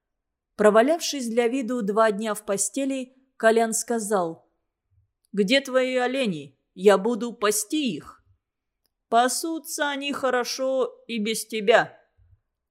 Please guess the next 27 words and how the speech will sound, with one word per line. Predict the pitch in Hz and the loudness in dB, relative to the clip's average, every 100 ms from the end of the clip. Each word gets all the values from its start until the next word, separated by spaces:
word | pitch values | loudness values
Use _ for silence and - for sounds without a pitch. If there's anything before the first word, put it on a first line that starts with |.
| - | 0
Максим, | 190 190 - - 285 254 | 2 4 2 -2 -2 -2
которому | 202 202 220 214 220 | -4 -2 0 0 0
было | 208 233 240 220 | -2 -4 0 2
уже | 214 190 196 208 202 - _ - | 2 2 0 -2 -2 -10 _ 0
трудно | 254 262 196 185 | 2 2 0 -2
подниматься | 202 190 202 208 208 202 220 | -4 -4 -4 -2 -2 -2 0
лишний | 208 214 202 202 202 | 0 0 -4 -4 -2
раз | 190 185 | 0 -2
с | - | -2
пола, | 262 277 254 240 - - _ - | -2 -2 -2 -4 -10 -20 _ -8
еле | 226 320 311 277 | 0 2 2 0
заметным | 226 254 277 262 240 | -2 -2 -4 -6 -6
движением | 220 233 196 240 226 226 208 | -4 -4 -4 -4 -4 -6 -2
пальца | 240 254 247 247 233 226 _ _ - | 0 0 -2 -4 -4 -8 _ _ 0
поманил | 208 208 208 285 302 | 2 2 0 -4 -6
парня | - 214 202 190 | 0 0 0 -4
к | - | -4
себе, | - 214 196 180 165 _ _ - | -2 -2 0 -2 -4 _ _ -2
и | 214 | 0
когда | 220 202 196 202 | 2 2 2 -2
тот | 208 202 | -2 -2
сел | - 220 202 | 0 0 2
рядом | 202 196 190 190 | 0 0 -2 -6
с | 185 226 | -4 0
ним, | 269 247 - - _ - | 0 -2 -8 -20 _ 0
проговорил | 208 202 202 202 202 233 233 | 4 4 4 2 0 -2 -4
тихо-тихо: | 240 240 233 233 226 240 208 190 170 175 | -6 -8 -4 -6 -4 -6 -4 -4 -6 -8